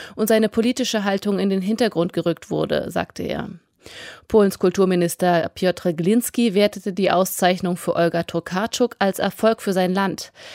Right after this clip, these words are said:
Der Preis sei ein klarer Beweis dafür, dass die polnische Kultur auf der ganzen Welt geschätzt werde, schrieb er beim Kurznachrichtendienst Twitter.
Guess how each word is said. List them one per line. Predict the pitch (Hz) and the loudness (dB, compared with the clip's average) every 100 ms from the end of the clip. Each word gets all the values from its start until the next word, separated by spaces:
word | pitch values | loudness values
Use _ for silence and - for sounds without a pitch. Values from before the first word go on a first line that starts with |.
| - - - | -20 -20 -8
Der | 156 | -8
Preis | - - 190 196 | -6 0 0 0
sei | - 196 - | 0 0 2
ein | 190 196 | 0 0
klarer | - 190 185 226 233 | -2 0 2 4 2
Beweis | 202 185 175 196 226 | 2 0 2 2 2
dafür, | 226 214 220 208 | 2 2 0 0
dass | 196 - | 0 0
die | 190 | -4
polnische | - 196 220 - | 2 4 4 0
Kultur | 202 185 175 214 226 - | 0 0 0 0 2 4
auf | 175 - | 2 2
der | 190 | 0
ganzen | 180 190 214 233 190 | 0 -2 -2 -2 2
Welt | 190 202 - | 2 2 0
geschätzt | 208 220 226 - 180 | 0 2 0 0 2
werde, | 180 175 170 | 2 4 0
schrieb | - 185 - | -2 -6 -4
er | 185 | -2
beim | 180 | -4
Kurznachrichtendienst | - 185 - 185 185 175 185 185 185 - - | -2 -4 -2 -2 -2 -4 -4 -2 -4 -6 -6
Twitter. | 202 196 185 151 | -4 -2 -2 -4